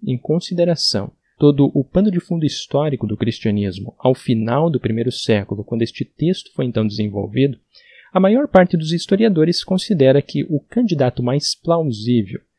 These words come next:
para se encaixar neste pano de fundo histórico e também nesta gemátria, assim como também nas descrições, de forma geral, que nós encontramos em Apocalipse treze, seria o imperador romano Nero,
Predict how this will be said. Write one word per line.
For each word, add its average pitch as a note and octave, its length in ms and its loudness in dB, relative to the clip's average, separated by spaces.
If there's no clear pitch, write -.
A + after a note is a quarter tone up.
para A#2 180 -2
se - 200 -2
encaixar D3 540 0
neste C3 400 -2
pano B2 240 -2
de A#2 80 -6
fundo A2+ 200 -4
histórico G#2+ 420 -4
e - 40 -4
também A#2 340 -2
nesta A2+ 600 -4
gemátria, A2 560 -2
assim C4+ 300 -2
como A3 200 2
também E3+ 420 0
nas D3+ 220 2
descrições, - 1120 -2
de G#3+ 80 -6
forma C4+ 280 0
geral, D#3+ 280 4
que - 80 -4
nós B2 160 -2
encontramos B2 540 0
em G#2+ 60 -2
Apocalipse A2 520 -6
treze, C#3+ 400 0
seria G#3 560 2
o G3 140 0
imperador F3+ 460 2
romano D#3+ 320 0
Nero, B2+ 420 0